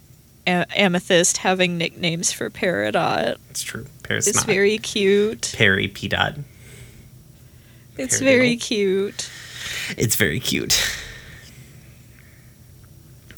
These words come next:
Speaker 2: Uh, let's see. Do I have anything? Oh, you know that room that we passed in the gym in the, the, the Diamond base where, uh,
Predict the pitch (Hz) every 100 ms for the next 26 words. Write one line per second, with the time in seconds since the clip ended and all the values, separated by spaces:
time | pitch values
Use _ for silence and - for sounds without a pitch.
0 | - 113 104 101 107 104 - - - -
1 | 131 - - - - - - - - -
2 | - 107 110 104 113 113 113 - 107 107
3 | 107 104 104 107 - - - - - -
4 | - - - - - - 147 156 170 175
5 | 165 - 147 135 151 131 120 117 - 127
6 | 117 - 110 110 110 110 110 104 117 113
7 | 107 101 - 113 107 104 101 113 104 107
8 | 104 98 104 101 98 - - - - -
9 | - 110 104 101 101 - 98 98 113